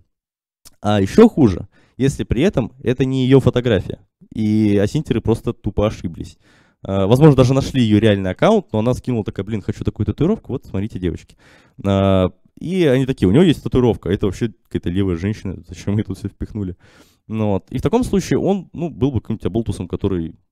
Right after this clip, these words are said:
э, неправильно сказал. А из-за всех этих туманных, э, при этом явно конкретно указывающих на что-то определённое, для неё всё понятно. Она такая, «Точно, это про моих бабочек».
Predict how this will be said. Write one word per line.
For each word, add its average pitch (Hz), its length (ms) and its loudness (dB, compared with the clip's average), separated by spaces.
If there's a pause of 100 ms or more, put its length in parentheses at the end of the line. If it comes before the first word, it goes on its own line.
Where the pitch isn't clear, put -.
(200)
э, 90 460 -4
неправильно 113 300 -2
сказал. 95 360 -4 (600)
А 127 160 2
из-за 135 360 0
всех - 200 -4
этих - 180 -8
туманных, 139 640 -6 (240)
э, 95 220 0
при 135 80 4
этом 101 260 0 (100)
явно 107 540 -2
конкретно 104 520 -2
указывающих 92 640 -2
на 85 500 -4 (260)
что-то 113 220 -2
определённое, 123 600 4
для 101 140 -4
неё 131 340 6
всё - 220 0
понятно. 123 380 -2
Она 104 100 0
такая, 95 200 -6
«Точно, 101 520 -4
это - 180 -4
про 95 140 -6
моих 101 220 -2
бабочек». 87 460 -2